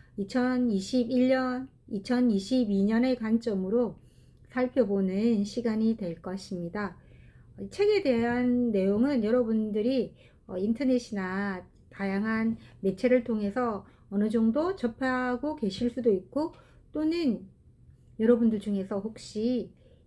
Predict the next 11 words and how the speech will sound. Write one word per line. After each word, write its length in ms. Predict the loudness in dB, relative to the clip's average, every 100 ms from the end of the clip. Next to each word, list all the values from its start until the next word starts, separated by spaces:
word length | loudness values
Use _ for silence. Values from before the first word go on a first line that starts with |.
| 0
읽으신 460 | 2 2 0 -4
분도 280 | -6 -6 -6 -8 -12 -20 -18 -8
있을 640 | -4 2 4 6 4 0
수 220 | 0 2 2
있어요. 480 | 0 -8 -14 -14 -18 -20 -20 -4
책을 560 | 2 6 6 6 2 -4 -14
이미 260 | -2 0 2
읽으신 480 | 0 -2 -2 -2 -2
분들은 500 | -2 0 2 2 2
이 160 | -2
수업에서 800 | 0 0 0 -2 -2 -4 -4 -6